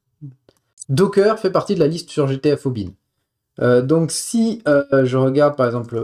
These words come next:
which Docker, voilà, il se trouve là. Donc si je fais un L L de Docker, on voit que le binaire appartient à root. Donc si on, donc on devrait pouvoir,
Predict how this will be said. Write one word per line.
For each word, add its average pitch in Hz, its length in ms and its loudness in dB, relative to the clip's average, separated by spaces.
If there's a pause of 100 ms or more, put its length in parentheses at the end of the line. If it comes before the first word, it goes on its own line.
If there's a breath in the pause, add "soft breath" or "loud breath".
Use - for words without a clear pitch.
which 143 540 -4 (1120)
Docker, 131 680 -2 (260)
voilà, 120 360 -2
il 135 80 -8
se - 120 -6
trouve 131 280 -4
là. 104 240 -2 (920)
Donc 110 160 -10
si - 240 -8
je - 120 -10
fais 139 120 -2
un 131 140 0
L 135 220 2
L 127 320 0 (120)
de 113 80 -8
Docker, 123 500 -2
on 139 100 -2
voit 156 240 2
que 170 340 -2
le 135 100 -2
binaire 135 320 0
appartient 131 360 -2
à 143 80 2
root. 104 440 -8
Donc 117 160 -6
si - 120 -4
on, 151 220 -2 (640)
donc 123 240 -2
on 156 60 2
devrait 160 320 2
pouvoir, 165 720 0